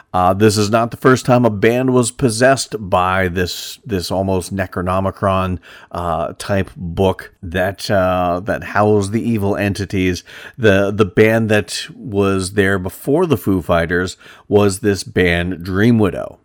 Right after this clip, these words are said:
And Dave Grohl finds the lost recordings of the band Dream Widow.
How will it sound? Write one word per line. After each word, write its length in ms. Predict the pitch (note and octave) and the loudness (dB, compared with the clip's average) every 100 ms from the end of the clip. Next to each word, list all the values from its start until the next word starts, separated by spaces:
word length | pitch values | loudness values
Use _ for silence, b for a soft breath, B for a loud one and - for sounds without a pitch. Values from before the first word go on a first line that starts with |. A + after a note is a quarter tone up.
| - | -4
And 480 | F#2+ F#2+ F#2+ F2 - | 0 0 0 -4 0
Dave 300 | G#2 A2 G#2 | 2 2 2
Grohl 420 | G2 F#2+ G2 G2 | -2 0 0 -2
finds 760 | - G2 F2 F#2+ F#2 F#2 - - | -4 -4 -2 -2 -4 -4 -6 -12
the 260 | C3 G2+ | -10 -6
lost 420 | F2 E2 F#2+ G2+ - | -4 -4 -4 -4 -6
recordings 760 | G2+ - G#2 G2 F2+ E2 D#2+ - | -10 -6 -2 0 0 -4 -6 -8
of 280 | A2 F#2+ | -6 -4
the 100 | F2+ E2+ | -4 0
band 440 | F#2 F#2 F2 F2+ | 0 0 -2 -6
Dream 320 | F2+ F2+ F2+ | -6 -2 0
Widow. 460 | F2 F2 D2 C2+ | 0 -2 -4 -8